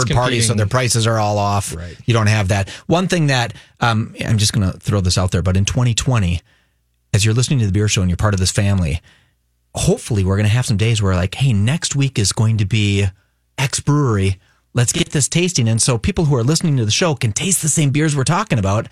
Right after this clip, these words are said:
Speaker 1: which I think is super, super cool. And
Speaker 2: Yeah.
Speaker 1: they can just have it delivered
Speaker 2: There's,
Speaker 1: right to
Speaker 2: there's
Speaker 1: them.
Speaker 2: a lot of cool things we can do with this. And, uh, you know,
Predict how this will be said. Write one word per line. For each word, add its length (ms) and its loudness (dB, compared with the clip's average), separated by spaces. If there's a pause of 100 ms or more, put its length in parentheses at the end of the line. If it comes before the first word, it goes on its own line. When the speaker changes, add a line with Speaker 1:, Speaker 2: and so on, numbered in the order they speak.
(220)
Speaker 1:
which 80 -2
I 80 -2
think 160 0
is 120 2
super, 380 0
super 340 -2
cool. 320 0
And 100 -2
Speaker 2:
Yeah. 60 0
Speaker 1:
they 80 0
can 100 0
just 140 0
have 140 0
it 60 0
delivered 280 0
Speaker 2:
There's, 140 2
Speaker 1:
right 60 -4
to 80 -2
Speaker 2:
there's 120 0
Speaker 1:
them. 140 -2
Speaker 2:
a 20 -4
lot 240 -6
of 60 -2
cool 220 -2
things 200 0
we 80 -2
can 120 -10
do 120 -2
with 160 -4
this. 300 -4
And, 220 -2
uh, 300 -2 (360)
you 40 0
know, 160 0